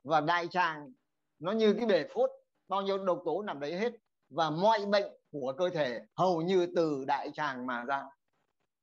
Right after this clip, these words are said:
Độc tố nó ngấm vào, vào máu, lên gan, lên thận, lên tim, rồi đi nuôi các cơ thể, đi nuôi các bộ phận.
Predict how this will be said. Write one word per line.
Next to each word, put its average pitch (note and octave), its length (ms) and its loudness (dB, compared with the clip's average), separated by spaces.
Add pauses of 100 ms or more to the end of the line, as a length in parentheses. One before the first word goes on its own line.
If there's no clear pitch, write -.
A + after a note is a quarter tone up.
(120)
Độc E3+ 220 2
tố F3 140 6
nó G#3 100 2
ngấm G3 240 2
vào, D#3+ 400 0 (100)
vào E3 280 4
máu, F#3 540 2
lên G3 320 0
gan, G3 420 -4
lên F#3+ 400 0
thận, - 280 -2 (220)
lên G3+ 340 0
tim, G3+ 340 -2 (200)
rồi E3 220 0
đi F3+ 140 4
nuôi F#3+ 240 0
các G3+ 160 -4
cơ F3+ 180 -6
thể, B2 180 -6 (280)
đi E3+ 120 2
nuôi F3+ 180 2
các F#3+ 80 2
bộ E3 220 0
phận. D#3 140 -6